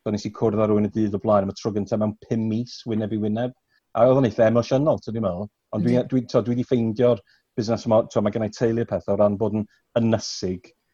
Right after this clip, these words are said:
Speaker 1: Yy, a mae'n grêt mynd i wneud pethau, t'od, trwy Zoom a pethau. Mae jyst gael allan a siarad efo pobl a gweld, t'od, i fewn i llygada nhw
Speaker 2: Mhm.
Speaker 1: yn, yn iawn. Beth, a dwi'n meddwl dyna di'r peth o ran y byd digidol, sut mae digidol yn ystyried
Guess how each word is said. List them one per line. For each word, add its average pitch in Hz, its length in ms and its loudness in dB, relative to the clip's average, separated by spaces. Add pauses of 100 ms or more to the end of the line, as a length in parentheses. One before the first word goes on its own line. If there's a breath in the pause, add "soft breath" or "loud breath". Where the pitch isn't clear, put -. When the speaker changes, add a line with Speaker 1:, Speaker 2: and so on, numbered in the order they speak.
(160)
Speaker 1:
Yy, 104 200 4
a 110 80 0
mae'n 110 160 2
grêt 131 280 4
mynd 110 140 0
i - 60 2
wneud 104 320 2
pethau, 107 260 -4
t'od, 107 220 -4
trwy 107 180 -6
Zoom 104 320 -2
a - 60 -4
pethau. 92 340 -4
Mae 104 160 2
jyst - 160 -14
gael 110 280 2 (100)
allan 110 440 -2 (300 loud breath)
a 101 60 -8
siarad 104 400 2
efo 104 180 0
pobl 98 320 0
a 95 80 -4
gweld, 104 400 0 (240)
t'od, 104 160 -4
i 104 80 -4
fewn 101 160 2
i 101 80 -6
llygada 107 460 -4
nhw 101 180 -2
Speaker 2:
Mhm. - 460 -10
Speaker 1:
yn, 98 100 0 (100)
yn 107 140 2
iawn. 92 360 0 (840)
Beth, 113 280 0
a - 40 -4
dwi'n 120 140 0
meddwl 113 240 4
dyna 117 240 6
di'r 113 180 -4
peth 110 280 0
o 101 40 2
ran 104 200 2 (420 soft breath)
y 113 180 2
byd 110 240 0
digidol, 98 540 -2
sut - 340 -6
mae 110 200 2
digidol 104 640 2 (760 soft breath)
yn 117 180 2
ystyried 101 800 0